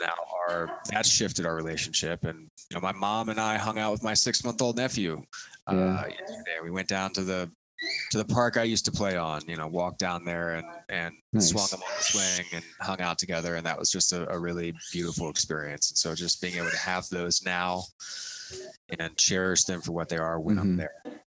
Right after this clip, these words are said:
Speaker 1: is really
Speaker 2: Man,
Speaker 1: cool.
Speaker 2: thank you for sharing that.
Speaker 1: Thank you.
Speaker 2: What you're, you're on the, uh,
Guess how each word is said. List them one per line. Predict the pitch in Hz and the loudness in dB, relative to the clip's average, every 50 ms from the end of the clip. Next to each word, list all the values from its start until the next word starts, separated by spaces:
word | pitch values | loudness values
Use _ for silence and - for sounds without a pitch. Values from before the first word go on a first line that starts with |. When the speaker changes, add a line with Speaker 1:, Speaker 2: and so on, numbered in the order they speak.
| _ - | _ -10
Speaker 1:
is | - - - | -10 -8 -2
really | 170 127 120 | 2 4 4
Speaker 2:
Man, | 113 85 - 110 | 4 4 2 0
Speaker 1:
cool. | - - - - _ - - - _ _ _ _ - - - _ | -2 -4 -8 -12 _ -20 -20 -20 _ _ _ _ -20 -20 -2 _
Speaker 2:
thank | - 117 117 | 4 6 6
you | 113 98 | 6 4
for | 101 104 | 4 4
sharing | - - - 80 90 110 107 - | 4 4 6 6 6 6 6 6
that. | - - - - - _ _ _ _ _ _ - | 4 2 0 -4 -12 _ _ _ _ _ _ -6
Speaker 1:
Thank | - - - 101 - - | -2 -2 -2 -2 -2 -4
you. | 104 98 95 - - - - - - - - - - - - _ _ _ - | -4 -4 -4 -8 -8 -8 -8 -8 -10 -12 -14 -18 -18 -18 -20 _ _ _ 4
Speaker 2:
What | - 104 107 - - - - - - - - - - - - - | 6 8 8 6 4 -2 -8 -16 -14 -12 -12 -12 -12 -8 -2 0
you're, | - - - - 117 113 120 131 143 143 - | 0 2 2 4 6 6 8 8 8 8 6
you're | - 107 123 139 156 160 | 6 6 6 8 8 10
on | 147 135 123 117 | 10 10 10 10
the, | 113 110 104 95 87 90 87 - - - - - - | 10 10 10 8 6 6 2 -2 -6 -10 -12 -4 2
uh, | - 98 87 87 85 - | 4 4 6 6 4 2